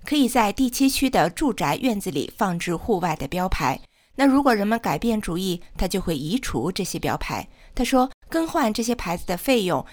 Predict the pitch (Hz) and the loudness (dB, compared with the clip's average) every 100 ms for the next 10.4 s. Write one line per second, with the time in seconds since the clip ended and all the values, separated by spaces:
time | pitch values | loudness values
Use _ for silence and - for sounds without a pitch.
0 | - - 202 - 180 170 240 - 156 160 | -8 -2 -2 -2 -6 -4 -4 -2 -4 -4
1 | 202 - - 247 196 165 240 240 165 156 | -4 -6 -4 -2 -2 0 0 0 0 -2
2 | 156 - - 113 - _ _ _ - 233 | -4 -4 -2 -2 -4 _ _ _ 4 4
3 | 240 226 214 - 170 175 226 240 240 240 | 4 0 0 0 -2 -2 0 2 4 2
4 | 196 175 170 220 254 - - 196 175 117 | 2 -2 -2 -4 -4 -8 -8 -4 -2 -4
5 | - 220 160 170 - 240 240 - - - | -8 -10 -8 -6 -2 -2 -2 -8 -12 -20
6 | - - 233 262 254 233 - - - 247 | -12 -8 -6 -4 -4 -4 -10 -10 -4 -2
7 | 185 175 226 - 175 170 170 208 214 220 | -2 -4 -4 -2 -4 -4 -4 -4 -2 0
8 | 247 269 214 170 175 170 233 233 - - | 0 0 -2 0 -2 0 2 2 0 -4
9 | _ - 285 277 254 - 202 175 165 - | _ -2 2 2 2 2 0 0 -4 -2
10 | 233 269 277 - | -2 0 -2 -2